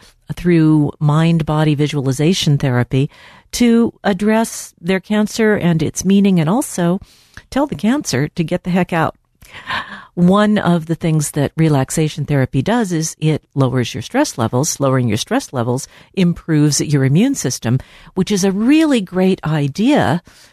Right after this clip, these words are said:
back in the eighties and nineties when the drugs that we had for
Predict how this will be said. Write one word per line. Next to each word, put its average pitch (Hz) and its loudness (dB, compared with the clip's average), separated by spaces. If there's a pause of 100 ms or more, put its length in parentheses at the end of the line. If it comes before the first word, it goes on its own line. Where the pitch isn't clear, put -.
(120)
back 170 0
in 147 2
the 147 2 (280)
eighties 170 2
and 143 2
nineties 165 2
when 151 2
the 151 -2
drugs 165 -2
that 156 -2
we 143 0 (320)
had 226 0
for 147 0